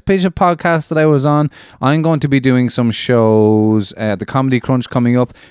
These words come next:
Follow me on Instagram at Hello Stevo for all the latest, um, information on the gigs that's going on.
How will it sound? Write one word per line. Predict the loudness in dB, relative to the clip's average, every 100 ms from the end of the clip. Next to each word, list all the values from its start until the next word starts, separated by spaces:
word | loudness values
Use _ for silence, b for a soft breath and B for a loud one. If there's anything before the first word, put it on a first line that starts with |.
| b
Follow | 0 2
me | 2
on | 0
Instagram | -2 -4 -4 -2 -2 -2
at | -4 -4
Hello | -2 0 0
Stevo | 0 0 0 0 -2
for | -2
all | 0 0
the | 0 0
latest, | 0 0 -4 -6 -14 b b b b
um, | -4 -2 -4
information | -6 -6 -2 -2 -2 -4 -8
on | -8 -6
the | -6
gigs | -2 -4 -4
that's | -10 -8
going | -6 -6 -4
on. | -6 -6